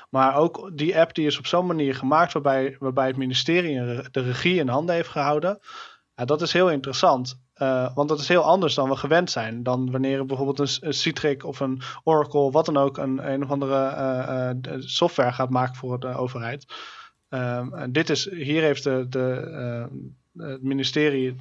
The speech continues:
zelf de regie in handen. En ook bij zo'n visie, ja, als het tot een app komt, ze willen de regie in handen houden. Ze willen zelf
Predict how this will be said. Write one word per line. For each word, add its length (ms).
zelf 280
de 80
regie 300
in 100
handen. 280
En 100
ook 160
bij 140
zo'n 200
visie, 440
ja, 160
als 280
het 140
tot 180
een 100
app 220
komt, 340
ze 180
willen 220
de 80
regie 280
in 100
handen 240
houden. 220
Ze 80
willen 340
zelf 440